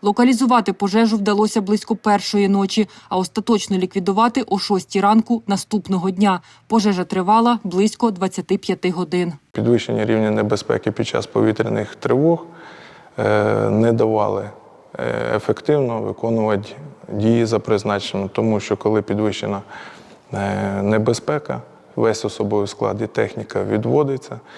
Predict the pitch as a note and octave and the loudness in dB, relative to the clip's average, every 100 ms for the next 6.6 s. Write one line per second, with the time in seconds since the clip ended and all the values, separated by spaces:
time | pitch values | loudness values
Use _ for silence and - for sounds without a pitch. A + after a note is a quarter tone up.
0 | - - B2+ A#2 A2+ - B2 A2+ A2 G2+ | -20 -4 -2 -2 -4 -2 -4 -2 -4 -2
1 | A2 - G#2+ - C3 D3 C3 G#2+ G#2+ G#2 | -2 -2 -2 0 2 2 0 -4 -4 -4
2 | B2+ - G2+ - G#2 G#2+ G2+ - G2 - | -4 -4 -6 -4 -4 -4 -6 -8 -8 -6
3 | - - - - - _ A3+ E4+ F4+ D#4+ | -6 -8 -10 -12 -20 _ 0 2 4 4
4 | D4+ E4+ - C#4+ C4 B3+ C4 C4 B3+ A3+ | 4 4 4 4 4 4 4 6 4 4
5 | A#3 A3 A#3+ A#3+ G#3+ A3+ A#3+ A#3+ A#3 A3 | 4 6 6 6 4 2 4 4 4 2
6 | C4 G#3 G#3 - G#3+ G3+ | 2 2 0 0 0 0